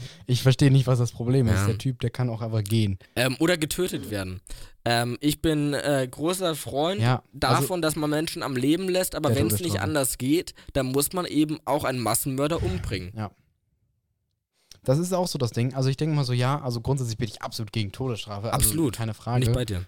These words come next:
Speaker 1: Aber, ähm, no front, aber jemand, der einen Angriffskrieg führt und damit unzählige, äh, Zivilisten wohlwillend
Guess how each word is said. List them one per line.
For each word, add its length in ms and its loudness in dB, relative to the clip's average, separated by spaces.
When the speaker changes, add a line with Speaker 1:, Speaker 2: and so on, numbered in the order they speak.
Speaker 1:
Aber, 560 2
ähm, 600 0
no 340 0
front, 420 0
aber 140 -2
jemand, 320 0
der 100 2
einen 160 0
Angriffskrieg 680 -4
führt 300 2
und 100 -2
damit 280 -2
unzählige, 1000 2
äh, 340 2
Zivilisten 1200 0
wohlwillend 1080 2